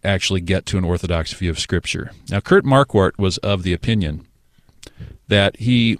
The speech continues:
even though Zasa was working on this book on the doctrine of Holy Scripture at the end of his life, he never finished it, and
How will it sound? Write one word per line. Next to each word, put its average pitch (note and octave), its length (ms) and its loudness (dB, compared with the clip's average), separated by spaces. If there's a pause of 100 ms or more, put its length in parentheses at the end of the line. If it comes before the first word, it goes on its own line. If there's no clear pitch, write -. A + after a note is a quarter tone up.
(120)
even D3 220 4
though C3+ 140 6
Zasa G#2 500 2
was F2+ 260 -2
working A2 380 -2
on F#2 140 2
this F2+ 160 -2
book F2+ 380 0 (100)
on F2 160 -2
the E2+ 80 -2
doctrine F#2+ 380 0
of E2 80 -6
Holy F2+ 240 -2
Scripture D#2+ 760 -4 (340)
at F2+ 140 -2
the F#2 120 -2
end F#2 120 0
of E2+ 60 -2
his E2 160 -4
life, D#2+ 300 -2
he F#2 120 -6
never C3+ 320 2
finished B2 440 2
it, E2 200 -2 (680)
and F#2+ 320 0